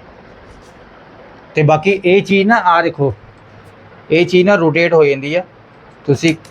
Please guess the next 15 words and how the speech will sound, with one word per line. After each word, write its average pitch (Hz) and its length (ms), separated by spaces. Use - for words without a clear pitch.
ਕਿੰਨੀ 175 280
ਵੀ 180 80
ਰੋਟੇਟ 165 320
ਕਰਨੀ 139 300
ਚਾਹੋ, 117 260
ਆਹ 95 100
ਦੇਖੋ, - 300
ਤਿੰਨ 143 180
ਸੌ 175 480
ਨੱਬੇ 151 400
ਤੱਕ 160 160
ਰੋਟੇਟ 156 360
ਹੋ 143 120
ਜਾਂਦੀ 104 360
ਆ, - 40